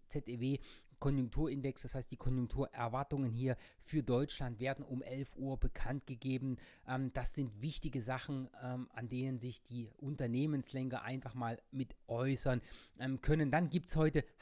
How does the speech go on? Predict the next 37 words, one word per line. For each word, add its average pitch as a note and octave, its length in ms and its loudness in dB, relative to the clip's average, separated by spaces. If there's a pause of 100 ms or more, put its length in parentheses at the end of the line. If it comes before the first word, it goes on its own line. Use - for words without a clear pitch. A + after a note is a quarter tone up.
(100)
haufenweise C#3+ 640 4
Reden C3 420 0 (180)
von C#3 320 6
E C#3+ 200 -2
Z C3 320 -2
B D#3 160 2
beziehungsweise C3+ 760 -4
F C#3 220 -4
O B2+ 80 -2
M C3 100 -2
C-Mitgliedern. D3 800 -2
Wir A#2 140 -2
haben's C3+ 200 -2
hier C3+ 280 -2 (180)
um F3+ 220 2
neun C3+ 320 6
Uhr, C#3 280 0
um D3+ 140 -2
neun D3 240 2
Uhr B2+ 120 -2
fünfundvierzig C3 720 -2
seitens, C3 420 0 (380)
ähm, B2+ 260 -2
der B2+ 260 0
E B2+ 140 -4
Z - 260 -6
B. C3+ 200 2
Dann B2+ 160 0
haben C#3 80 -2
wir C3+ 80 2
hier C#3 240 0
am D#3 160 0
Nachmittag C3 580 -2
und B2+ 140 -6
am B2 100 -2
Abend B2+ 400 -2
dann B2+ 200 2